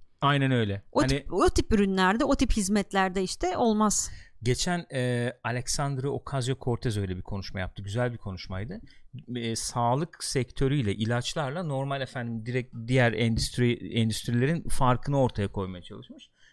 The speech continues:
Speaker 1: Şöyle, şimdi ben konuşmayı tam hatırlamıyorum ama üç aşağı beş yukarı şöyle bir şeydi. Mesela sen gideceksin işte bilgisayar alacaksın, bilmem ne alacaksın. Ee, ya işte bir, ne bileyim on bin lira işte laptop,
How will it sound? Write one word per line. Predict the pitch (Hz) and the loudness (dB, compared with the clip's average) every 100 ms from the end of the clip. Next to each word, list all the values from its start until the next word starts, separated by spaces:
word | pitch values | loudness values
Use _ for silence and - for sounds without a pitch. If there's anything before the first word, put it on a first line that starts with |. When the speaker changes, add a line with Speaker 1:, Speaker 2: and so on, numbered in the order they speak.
| - | -8
Speaker 1:
Şöyle, | - 185 180 135 123 | 2 4 4 0 -4
şimdi | 160 151 | 0 4
ben | 165 | 4
konuşmayı | - 170 - 175 - | 2 -2 0 -2 0
tam | 170 | 2
hatırlamıyorum | 160 180 196 160 170 | 2 2 2 2 0
ama | 185 | -2
üç | 175 - | -2 -2
aşağı | 165 156 143 | -2 -2 -2
beş | 160 - | -2 -4
yukarı | - | -6
şöyle | - 156 135 | -6 -4 -4
bir | 101 | -6
şeydi. | - 104 185 - - - - | -8 -8 -10 -14 -20 -20 -10
Mesela | 147 151 | -2 0
sen | 147 160 165 | 2 2 0
gideceksin | 156 - 127 - | -4 -4 -6 -4
işte | 127 143 | -6 -4
bilgisayar | 139 143 - 127 | -4 -4 0 0
alacaksın, | 95 120 127 | 0 0 0
bilmem | 127 123 123 127 | 0 2 2 2
ne | |
alacaksın. | 110 85 135 151 _ _ _ - - _ - | 0 0 -4 -6 _ _ _ -20 -20 _ -2
Ee, | 120 107 104 98 95 92 90 90 90 - _ _ _ _ _ - | 2 4 4 4 2 2 2 0 -2 -6 _ _ _ _ _ -8
ya | 135 123 98 - | -2 -2 -2 -4
işte | - 139 151 | -6 -6 -8
bir, | - - _ - _ - - - _ _ _ - - - | -12 -16 _ -20 _ -20 -20 -20 _ _ _ -20 -20 -6
ne | - 156 | 0 0
bileyim | 104 110 | 0 0
on | 135 151 139 | 0 2 4
bin | 139 | 4
lira | 135 131 127 | 4 4 4
işte | - - 113 113 117 | 0 -2 0 0 2
laptop, | 120 - 110 | 0 0 -2